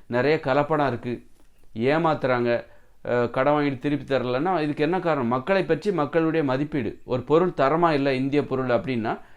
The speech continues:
அதுக்கு மக்களை பற்றி மக்களுக்கு இருக்கிற மதிப்பீடு, இந்திய மக்களுக்கு இருக்கிற மதிப்பீடு. இ-, இந்திய மக்கள்னால என்ன பண்ணுவாங்க? ஏமாத்துவாங்க, கடன் வாங்கினா திருப்பி தர மாட்டாங்க, பொய் சொல்லுவாங்க,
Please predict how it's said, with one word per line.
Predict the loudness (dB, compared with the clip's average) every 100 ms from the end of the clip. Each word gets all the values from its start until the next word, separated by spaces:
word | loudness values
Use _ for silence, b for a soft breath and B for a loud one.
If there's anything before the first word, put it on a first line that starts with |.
| b b b
அதுக்கு | -2 0
மக்களை | 2 2 2 0
பற்றி | 0 0 0
மக்களுக்கு | 0 0 0 0
இருக்கிற | 0 0
மதிப்பீடு, | 0 -2 -2 -2
இந்திய | -2 0 0
மக்களுக்கு | 0 -2 -2 -4
இருக்கிற | -4 -4
மதிப்பீடு. | -2 -2 -4 -6 -6 -12 -20 -20 -20 -20 -20 -20 -20 -20 -20 -12
இ-, | -2 2 2
இந்திய | 4 4
மக்கள்னால | 6 2 2 2 2
என்ன | 2 0
பண்ணுவாங்க? | 0 -2 0 0
ஏமாத்துவாங்க, | 0 0 0 -2 -4 -4
கடன் | -2 -2
வாங்கினா | 0 -2 -4
திருப்பி | -6 -8
தர | -6 -4
மாட்டாங்க, | -2 0 0 -2
பொய் | -2 -4
சொல்லுவாங்க, | -4 -4 -2 -2 -2 -4